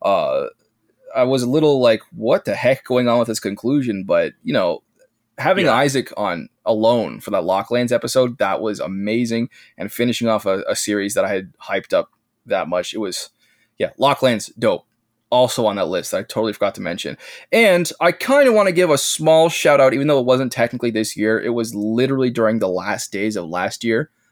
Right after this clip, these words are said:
Speaker 1: the Dresden Files. Those were some of our
Speaker 2: <laughs>
Speaker 1: um, perhaps most contentious <laughs> episodes. Uh, if you, if you follow us on social media, or if you're in our Discord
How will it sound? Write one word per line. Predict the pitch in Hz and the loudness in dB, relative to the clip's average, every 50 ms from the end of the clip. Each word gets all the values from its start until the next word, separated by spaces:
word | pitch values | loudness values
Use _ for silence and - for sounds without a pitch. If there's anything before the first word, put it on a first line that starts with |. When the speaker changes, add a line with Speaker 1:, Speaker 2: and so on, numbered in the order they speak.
| _ _ _ | _ _ _
Speaker 1:
the | - 190 | -6 -2
Dresden | 170 208 202 202 - - 123 | 2 4 4 2 2 -4 -4
Files. | - - 78 57 - - - - - _ _ _ _ _ _ _ _ _ _ _ _ _ _ _ _ _ _ _ _ _ _ _ | -2 -2 -2 -2 -2 -6 -8 -12 -14 _ _ _ _ _ _ _ _ _ _ _ _ _ _ _ _ _ _ _ _ _ _ _
Those | - 170 196 175 | -2 0 0 2
were | 175 175 | 2 0
some | 156 - 170 156 | 0 2 2 2
of | 147 135 | 4 6
our | 127 123 120 120 117 117 127 - 123 120 - - | 6 6 6 6 4 2 -2 -6 -8 -12 -14 -18
Speaker 2:
<laughs> | _ _ - _ _ _ _ _ | _ _ -20 _ _ _ _ _
Speaker 1:
um, | - 127 127 127 123 120 120 117 117 123 | 4 6 6 6 6 4 0 -2 -2 -2
perhaps | - 135 117 131 131 147 147 - - - - - _ | -2 -2 0 2 0 0 0 -2 -6 -8 -8 -8 _
most | 135 131 143 143 - | 0 0 0 2 0
contentious | 131 120 - - 139 147 156 - 180 170 - | -2 -2 0 0 0 0 0 0 -2 0 2
<laughs> | |
episodes. | - 175 - 226 185 - - - - 185 - - - 214 226 254 - - - - - - - - - - - _ | 0 0 2 2 0 -2 -2 -4 -6 -6 -6 0 0 0 2 2 -2 -4 -6 -10 -14 -14 -14 -14 -16 -18 -8 _
Uh, | - 135 135 135 139 139 139 139 127 98 - - - | 0 2 4 4 4 4 4 2 2 0 -2 -4 -4
if | 160 160 - 139 | -4 -2 0 0
you, | 139 147 | 2 2
if | 117 135 123 | 2 0 2
you | 135 135 131 | 2 0 0
follow | 120 - 147 135 135 135 | 2 2 4 4 6 4
us | 131 - | 4 2
on | 139 131 | 0 0
social | - 135 135 135 - 139 | 2 2 2 2 0 0
media, | 123 123 127 123 127 123 123 123 | 0 0 2 2 2 4 6 6
or | 123 123 117 | 6 6 4
if | 110 120 | 2 0
you're | 120 | 0
in | 117 113 | 0 0
our | 104 | 0
Discord | 117 113 110 - - 123 120 117 113 113 120 - | 0 -2 -2 -2 -2 0 2 2 2 0 -4 -10